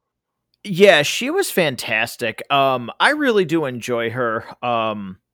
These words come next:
I, I, I would love to see her in some more projects. Um, a-, and, <sighs> you know, one of the things that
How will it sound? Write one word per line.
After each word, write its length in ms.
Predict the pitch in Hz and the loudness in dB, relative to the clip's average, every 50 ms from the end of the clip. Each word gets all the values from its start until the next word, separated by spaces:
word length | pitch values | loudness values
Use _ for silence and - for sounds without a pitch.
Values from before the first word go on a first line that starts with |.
| _ _ _ _ _ _ - - - | _ _ _ _ _ _ -12 -4 -2
I, 80 | 135 - - 139 139 139 95 123 | 0 0 2 2 0 0 0 0
I, 80 | 143 | -2
I 80 | 147 139 | -2 -2
would 300 | 131 120 113 143 143 127 | -4 -4 -2 -2 -2 0
love 260 | 120 139 135 123 - | 0 -2 -2 -2 -4
to 100 | - 127 | -10 -12
see 240 | - - - 117 110 | -12 -8 -8 -8 -6
her 220 | 107 127 117 107 | -6 -6 -6 -6
in 100 | 110 117 | -6 -8
some 200 | 107 - - 113 107 | -10 -10 -10 -10 -8
more 200 | 107 107 107 92 | -8 -8 -10 -8
projects. 680 | - - 143 156 165 156 120 123 107 95 98 - - - | -4 -2 0 0 0 -2 -2 -2 -4 -4 -6 -10 -14 -10
Um, 520 | - 123 123 117 113 110 107 107 104 104 _ _ _ _ _ _ _ _ - - - - - - _ _ _ _ _ - | -6 -4 -2 -2 -2 -4 -6 -8 -10 -12 _ _ _ _ _ _ _ _ -20 -20 -20 -20 -20 -20 _ _ _ _ _ -14
a-, 80 | 139 - _ _ | -14 -14 _ _
and, 340 | - 208 214 208 202 185 - - _ _ _ - | -4 -2 0 0 0 -2 -6 -12 _ _ _ -14
<sighs> 960 | 156 - - - - - - - - - _ _ _ _ _ _ _ _ _ | -14 -12 -12 -14 -16 -18 -18 -20 -20 -20 _ _ _ _ _ _ _ _ _
you 140 | 196 220 214 | -6 -4 -2
know, 80 | 202 190 | -2 -2
one 280 | 165 151 - 262 302 | -2 -2 -4 -4 -2
of 100 | 330 277 | -2 -2
the 120 | 202 175 139 | -2 -2 -2
things 440 | - - 143 135 135 135 113 101 | -2 -2 -4 -4 -4 -6 -10 -6
that 360 | 107 131 120 113 104 104 107 | -2 -2 0 0 0 -2 -4